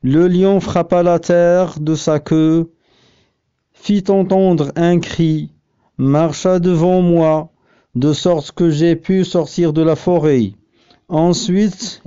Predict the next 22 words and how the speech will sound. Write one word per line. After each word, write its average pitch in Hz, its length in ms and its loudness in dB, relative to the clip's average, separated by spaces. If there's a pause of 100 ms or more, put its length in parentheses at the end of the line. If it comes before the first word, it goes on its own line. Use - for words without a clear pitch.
il 170 240 2
me 185 180 2
mit 190 200 2
sur 175 260 -2
le 180 100 2
bon 175 220 2
chemin, 165 680 0 (520)
et 143 160 2
finalement 196 720 2
il 180 180 2
me 180 180 2
fit 180 340 -4
un 180 200 2
signe 175 500 0
et 151 80 0
retourna. » 151 800 0 (1700)
Fin 185 260 0
de 170 100 2
la 165 120 2
parole 165 360 2
du 156 140 0
Cheikh 156 420 0